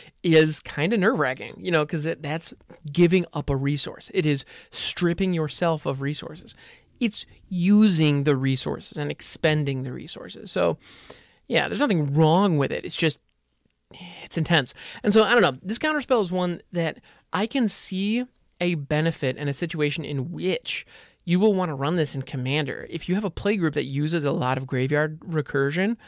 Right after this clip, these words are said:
having access to something that can exile before something hits the battlefield is really useful, especially if you dissipate something that escaped. If you dissipate an Uro or a Kroxa that your opponent has just escaped,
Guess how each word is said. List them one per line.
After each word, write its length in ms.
having 300
access 600
to 140
something 260
that 100
can 120
exile 460
before 260
something 220
hits 160
the 100
battlefield 580
is 160
really 280
useful, 500
especially 920
if 180
you 220
dissipate 600
something 420
that 260
escaped. 720
If 140
you 100
dissipate 640
an 140
Uro 340
or 160
a 80
Kroxa 560
that 80
your 160
opponent 400
has 180
just 280
escaped, 640